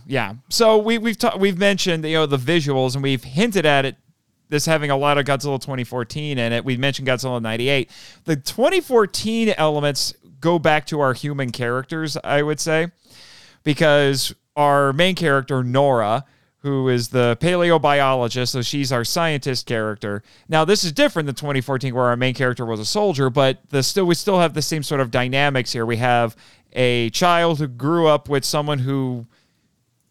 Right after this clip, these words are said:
was involved in the scientific community, in this case, more specifically about monsters, and then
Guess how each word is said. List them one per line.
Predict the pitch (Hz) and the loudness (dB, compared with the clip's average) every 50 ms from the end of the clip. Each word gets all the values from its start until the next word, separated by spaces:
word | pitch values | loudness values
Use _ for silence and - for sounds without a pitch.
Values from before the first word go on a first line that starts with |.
| _ _ | _ _
was | 135 143 143 127 139 | -4 -2 -2 -2 -2
involved | 139 123 143 147 147 147 139 131 | -2 0 2 2 2 2 2 0
in | 147 135 | -2 -4
the | 127 | -2
scientific | 117 143 131 127 123 151 160 139 156 | -4 -4 -4 -4 -4 -6 -6 -6 -8
community, | - 156 151 156 156 160 156 156 147 | -8 -8 -6 -4 -4 -2 -2 0 0
in | 143 139 | 0 0
this | 151 151 | -2 -2
case, | - 151 139 131 135 | -2 -2 -4 -4 -4
more | 135 143 135 | -4 -6 -6
specifically | - - 143 131 - 156 127 135 - 151 135 | -4 -4 -6 -4 -2 -4 -4 -4 -4 -2 -2
about | 127 120 120 110 107 - | 0 0 0 -2 -4 -2
monsters, | 123 135 151 160 160 147 - - 131 127 123 120 117 - _ _ _ _ _ _ | -2 0 0 0 0 -2 -4 -4 -2 -2 -2 -4 -6 -8 _ _ _ _ _ _
and | 139 139 | -4 -2
then | 143 147 143 139 139 135 135 131 | 0 2 2 2 2 0 -2 -6